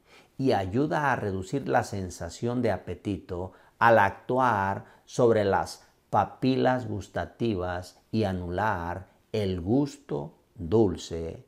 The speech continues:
que generan ciertos alimentos. Más beneficios para los diabéticos de una humilde pero poderosa planta,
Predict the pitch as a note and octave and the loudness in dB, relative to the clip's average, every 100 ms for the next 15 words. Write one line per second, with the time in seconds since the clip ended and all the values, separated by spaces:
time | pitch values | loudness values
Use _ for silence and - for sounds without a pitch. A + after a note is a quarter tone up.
0 | _ _ A2 G2+ F#2 G2 G2+ F2 F2+ - | _ _ -4 -2 -2 -2 -2 -4 -6 -12
1 | _ - - G#2 F#2+ E2+ F2+ F#2 E2+ D#2+ | _ -18 -4 -2 -2 -4 -8 -6 -6 -8
2 | D2+ A1+ - - - - - - - - | -12 -16 -14 -4 2 2 2 0 -4 -14
3 | _ _ _ _ - A#2+ E3+ F3 D3+ B2 | _ _ _ _ -2 4 4 6 2 4
4 | D3 D3+ D3 C#3+ C3+ C3 A#2 A2 G2+ F#2+ | 2 2 4 2 4 4 6 4 4 4
5 | A#2+ C3 B2 G#2 B2 A#2+ G2 G#2+ C3 C3+ | 4 4 -2 0 2 2 2 0 2 2
6 | A2+ G#2 C3 A#2+ F2 D#2 - D3+ D3+ D3 | 2 2 2 2 0 -4 6 10 12 10
7 | - D3+ D3+ D3+ E3+ B3 - A3 G3 A#3 | 12 12 12 12 12 6 2 0 4 2
8 | G3+ - F#2+ C#2 | 2 -4 -6 -8